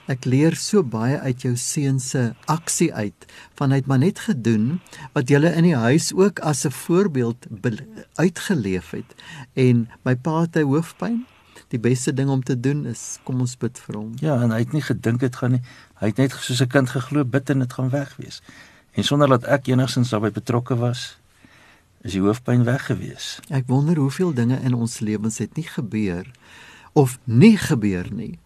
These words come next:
Speaker 1: ehm, net omdat daar gebed iewerster, ehm, gebeur het.
Speaker 2: Ek dink ons sal skrik as ons die dag bo in die hemel kom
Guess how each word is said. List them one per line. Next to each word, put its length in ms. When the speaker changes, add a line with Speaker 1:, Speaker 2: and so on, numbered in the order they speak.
Speaker 1:
ehm, 260
net 260
omdat 260
daar 260
gebed 440
iewerster, 680
ehm, 300
gebeur 440
het. 220
Speaker 2:
Ek 160
dink 200
ons 140
sal 100
skrik 360
as 140
ons 120
die 100
dag 260
bo 100
in 60
die 100
hemel 280
kom 140